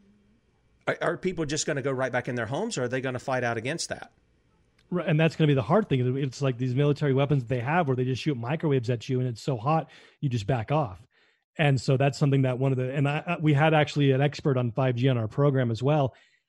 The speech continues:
Speaker 2: And five G is very dangerous. I'm still looking into its connection to covid. I'm thinking the death rate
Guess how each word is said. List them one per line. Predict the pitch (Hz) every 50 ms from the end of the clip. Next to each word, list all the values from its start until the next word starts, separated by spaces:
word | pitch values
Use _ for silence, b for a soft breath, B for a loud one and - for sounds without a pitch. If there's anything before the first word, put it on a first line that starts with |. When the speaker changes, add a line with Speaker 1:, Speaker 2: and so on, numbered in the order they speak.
| b b _
Speaker 2:
And | 160 139 135 139 131 120 -
five | 180 196 233 220
G | 135 143 165
is | 156 139 127
very | 147 147 143 139
dangerous. | 127 139 135 131 120 107 - -
I'm | 160 160 190 202
still | 170 - - - 202 196 190 185 180 175 - - _
looking | 190 151 165 170 170 185 185 175
into | 139 160 165 180 160 - - 208 208 202 180
its | 160 -
connection | - - 165 165 180 170 - - 202 202 190
to | - - 175
covid. | - 185 196 202 202 208 214 214 - b b b b b b b _
I'm | 165 151 160 175 185 190 190 -
thinking | - 202 196 190 - 196 196 156
the | 147
death | 135 123 110 147 143 147 - 165
rate | 175 185 196 214 - -